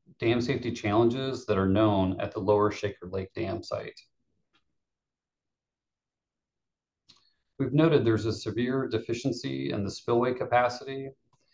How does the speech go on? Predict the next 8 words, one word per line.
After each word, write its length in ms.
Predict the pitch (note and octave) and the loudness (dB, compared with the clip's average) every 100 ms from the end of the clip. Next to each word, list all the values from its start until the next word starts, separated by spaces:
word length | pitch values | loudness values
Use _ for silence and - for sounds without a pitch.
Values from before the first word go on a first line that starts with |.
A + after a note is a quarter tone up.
| _ _ - | _ _ 0
and 420 | A2+ A2+ A2 A2 - _ _ - | 6 6 6 0 -8 _ _ -8
the 180 | A#2+ | -2
existing 460 | A#2+ A2 E3+ - C#3 | 0 2 -2 0 0
spillway 380 | - D#3+ D3+ G#2+ | 0 0 2 2
capacity 640 | - G2 G2 G2 G#2 G2 | 0 2 2 2 -4 -6
is 120 | G2 | 0
only 220 | C3 D#3 - | 2 2 2
capable 840 | - C3+ - G2 F#2+ F#2 F2+ | -2 -4 -6 -4 -2 0 -4